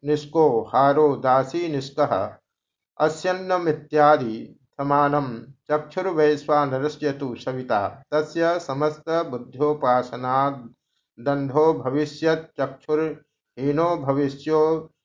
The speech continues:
जन्मां नागमिष्य इति पूर्वत। अश्वतरी रथ, दो खच्चरियों से युक्त रथ और दासी निष्क, दासियों से युक्त निष्क यानी हार प्रवृत्त है। अस्यन्नम इत्यादि का तात्पर्य पूर्वत है, किंतु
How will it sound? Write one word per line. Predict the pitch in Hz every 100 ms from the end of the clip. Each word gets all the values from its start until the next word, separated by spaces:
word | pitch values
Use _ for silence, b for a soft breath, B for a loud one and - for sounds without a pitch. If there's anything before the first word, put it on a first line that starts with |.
| _
जन्मां | 123 143 143 147 151 151 123
नागमिष्य | 127 135 139 147 170 165 - 131 127
इति | 127 139
पूर्वत। | 139 117 110 107 98 92 92 - _ _ _ _ _ _
अश्वतरी | 165 175 190 190 190 165 165
रथ, | 170 170 - - -
दो | 131 160 170
खच्चरियों | - 143 139 160 156 180
से | 170 151
युक्त | 123 147 156 151
रथ | 127 147 147 -
और | 127 123
दासी | 117 117 123 - 165
निष्क, | 156 151 147 113 104 - _
दासियों | 117 127 131 131 175
से | 170 156 127
युक्त | 156 156 131
निष्क | 113 156 160 131
यानी | 123 123 123 117
हार | 117 135
प्रवृत्त | 139 117 110 -
है। | 92 80 - _ _ _ _ _ _ -
अस्यन्नम | 151 - 175 175 165 135 -
इत्यादि | 143 139 147 151 156
का | 160 165
तात्पर्य | 165 139 120 - 139
पूर्वत | 143 123 113 113 104 95
है, | 95
किंतु | - 143 139 151 165 160 160